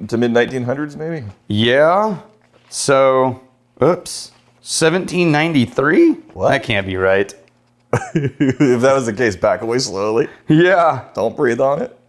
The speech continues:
Speaker 2: I don't think this is seventeen ninety-three. Oh, this is excerpts from that book.
Speaker 1: Right, right. As you look, Andrew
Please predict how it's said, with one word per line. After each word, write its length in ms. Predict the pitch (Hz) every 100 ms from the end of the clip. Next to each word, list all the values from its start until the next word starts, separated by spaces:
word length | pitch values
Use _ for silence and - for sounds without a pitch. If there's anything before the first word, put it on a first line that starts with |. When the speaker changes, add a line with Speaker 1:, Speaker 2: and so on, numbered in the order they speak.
| _ _ _ _ _ - -
Speaker 2:
I 160 | 135 175
don't 160 | 156
think 300 | 131 131 113
this 180 | 120 101
is 140 | 104 90
seventeen 500 | - 104 - 104 101
ninety-three. 560 | 52 52 - - - - - -
Oh, 140 | 180 175
this 160 | 185 156
is 140 | 139
excerpts 560 | 151 185 - 135 113 -
from 320 | - 127 110
that 320 | 107 104 -
book. 200 | 101 98
Speaker 1:
Right, 180 | 92 85
right. 260 | 82 80 - - _ _ _ _
As 240 | 98 110 117
you 160 | 127
look, 380 | 110 104 107 - -
Andrew 580 | 139 170 156 160 156